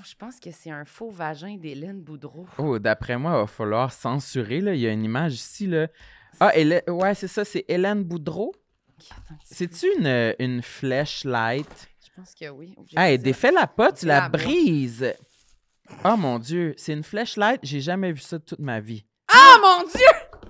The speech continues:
Speaker 2: Ben là, quoi ?
Speaker 1: Je m'attendais pas à ce que ce soit,
Speaker 2: Mais
Speaker 1: euh, aussi, euh, ouais, qu'on voit autant de choses.
Speaker 2: Attends une minute, mais
Speaker 1: J'avoue que
Speaker 2: ex-
Speaker 1: je pensais que c'était vraiment, euh, juste comme un,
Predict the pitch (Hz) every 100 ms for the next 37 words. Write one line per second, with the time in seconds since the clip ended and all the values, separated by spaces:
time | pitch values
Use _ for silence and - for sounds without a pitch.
0 | - - - - - - - - - -
1 | - - - - 147 151 156 120 - 190
2 | 196 160 110 226 226 233 220 208 208 233
3 | - 202 196 175 190 185 196 - _ -
4 | 139 147 156 156 156 151 151 - _ 160
5 | 160 - - 165 165 151 151 147 143 139
6 | _ - 156 147 - 147 143 151 151 131
7 | 147 147 147 147 143 127 _ _ - 240
8 | 320 254 156 135 - 131 240 240 - 311
9 | 269 339 - 247 196 208 208 214 247 254
10 | - 175 170 165 175 220 - - 175 156
11 | 143 - 156 151 143 135